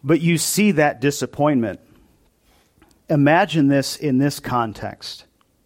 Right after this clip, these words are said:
That for inheritance, those who have been against God, they hear the rejoicing of God's people. Their inheritance is full.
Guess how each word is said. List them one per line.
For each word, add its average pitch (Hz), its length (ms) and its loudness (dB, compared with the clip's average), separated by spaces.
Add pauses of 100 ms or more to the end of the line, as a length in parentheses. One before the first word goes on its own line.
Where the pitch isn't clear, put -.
(1400)
That 147 140 2
for 156 240 2
inheritance, 127 1080 0 (560)
those 165 400 2
who 196 120 0
have 127 140 -2
been 147 200 0
against 135 560 -2
God, 120 500 0 (100)
they 151 200 0
hear 185 340 2
the 156 140 0
rejoicing 131 960 0
of 113 180 -4
God's 110 420 -2
people. 110 560 -10 (560)
Their 180 280 4
inheritance 151 760 0
is 117 160 -10
full. 123 460 -2